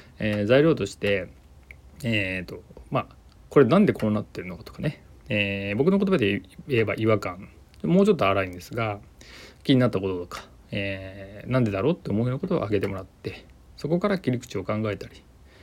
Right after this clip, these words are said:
えー、もしくはそれを解決する方ですね。まあ、嫌だなは解決する方が、が考えやすいかもしれないですが、えー、それを挙げてアイデア、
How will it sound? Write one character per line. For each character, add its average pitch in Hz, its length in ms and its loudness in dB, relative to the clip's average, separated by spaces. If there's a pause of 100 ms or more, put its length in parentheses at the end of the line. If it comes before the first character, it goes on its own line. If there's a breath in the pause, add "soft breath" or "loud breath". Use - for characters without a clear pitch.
(140 soft breath)
え 143 80 -4
ー、 - 20 0
も 170 80 2
し 170 60 -4
く 180 100 0
は 143 80 4
そ 127 80 2
れ 135 60 10
を 131 80 4
解 180 160 -2
決 110 180 -4
す - 80 -10
る 90 220 -10 (360)
方 - 60 -12
で 92 80 -12
す - 80 -16
ね。 147 120 -4 (300)
ま 139 60 -2
あ、 - 20 2
嫌 220 120 4
だ 190 100 2
な 156 100 2
は 151 100 4
解 107 160 0
決 98 140 -6
す - 60 -18
る 98 100 -8
方 98 200 -4
が、 92 100 -8 (520 loud breath)
が 101 120 -6
考 107 260 2
え 107 60 2
や 104 80 0
す - 140 -4
い - 40 -2
か - 80 -12
も - 60 -16
し - 100 -12
れ - 80 -8
な 101 60 -10
い 98 60 -14
で 98 80 -20
す - 100 -20
が、 135 400 0 (220)
え 147 60 -4
ー、 - 20 -2
そ 175 100 -4
れ 165 80 4
を 160 60 6
挙 165 160 2
げ 214 180 4
て - 60 -6
ア 110 80 4
イ 104 80 4
デ 104 120 2
ア、 104 200 -4